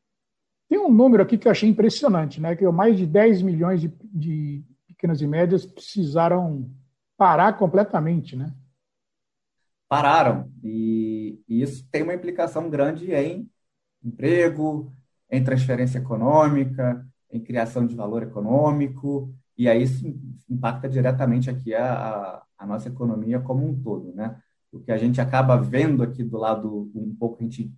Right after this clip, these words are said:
Speaker 2: tem uma grande base de consumidores, de, de, de pequenos empreendedores que trabalham aqui com, no comércio digital, é que algumas empresas, entre elas o PayPal, onde a gente trabalha,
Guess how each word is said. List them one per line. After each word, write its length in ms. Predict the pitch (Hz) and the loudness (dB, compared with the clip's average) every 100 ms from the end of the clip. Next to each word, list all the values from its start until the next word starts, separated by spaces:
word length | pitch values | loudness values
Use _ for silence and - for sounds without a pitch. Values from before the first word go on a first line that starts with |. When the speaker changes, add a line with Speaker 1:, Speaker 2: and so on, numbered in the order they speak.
| - | 0
Speaker 2:
tem 120 | 131 | 4
uma 140 | 135 123 | 6 4
grande 480 | - 127 160 139 | 4 4 4 4
base 340 | 127 117 117 110 | 2 2 0 -2
de 120 | 113 | -8
consumidores, 760 | - 110 - 110 104 107 104 104 | -8 -8 -6 -8 -6 -6 -6 -10
de, 120 | - _ | -18 _
de, 220 | 104 110 104 | -12 -8 -8
de 200 | 104 123 | -10 -18
pequenos 420 | - - 127 123 | -10 0 2 2
empreendedores 680 | 117 117 110 107 104 107 - | 0 -2 -4 -4 -6 -8 -12
que 100 | - | -12
trabalham 460 | 101 98 120 120 | -8 0 2 2
aqui 200 | 104 - - | -4 -14 -16
com, 180 | 101 - _ _ _ _ _ | -16 -16 _ _ _ _ _
no 120 | 104 | -10
comércio 440 | 104 113 107 104 107 | -6 -4 -4 -6 -12
digital, 720 | 104 104 107 110 123 135 - - _ _ - | -14 -14 -8 0 2 2 -6 -18 _ _ -8
é 120 | 123 | -6
que 840 | 131 - 139 147 151 151 143 131 - _ - - - - | -6 -4 -2 0 0 -2 -4 -10 -20 _ -20 -20 -20 -8
algumas 440 | 110 113 139 147 127 | -2 0 2 2 2
empresas, 560 | 127 143 170 139 120 | 2 4 2 2 -4
entre 240 | 117 123 120 | -4 -2 -2
elas 260 | 117 107 | -2 -2
o 60 | 110 | -8
PayPal, 360 | 107 - 110 | -10 -4 -4
onde 100 | 110 | -4
a 20 | 107 | -10
gente 180 | - - | -18 -12
trabalha, 640 | 104 104 123 135 135 | -4 0 4 2 2